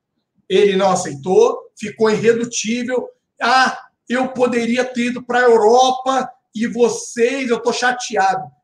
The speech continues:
Quem tem que estar chateado, senhor Cuejá, é o Flamengo com você, meu parceiro. Porque você tem um contrato vigente.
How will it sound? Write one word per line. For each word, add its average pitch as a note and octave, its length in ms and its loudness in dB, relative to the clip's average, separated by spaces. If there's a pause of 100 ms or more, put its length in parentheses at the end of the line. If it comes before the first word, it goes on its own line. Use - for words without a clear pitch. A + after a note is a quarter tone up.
Quem A3+ 240 -4
tem E4 180 -10
que - 100 -10
estar A#3 240 -4
chateado, B3 800 -2
senhor E3 340 -10
Cuejá, C#3 400 -12 (300)
é G3 80 0
o A3 80 2
Flamengo B3+ 600 -2
com C#4 160 -6
você, G#3+ 440 -2
meu F3 160 -6
parceiro. - 420 -20 (280)
Porque - 200 -6
você A#3+ 260 -2
tem C4+ 80 -6
um C4+ 100 -6
contrato B3 600 -4
vigente. - 640 -14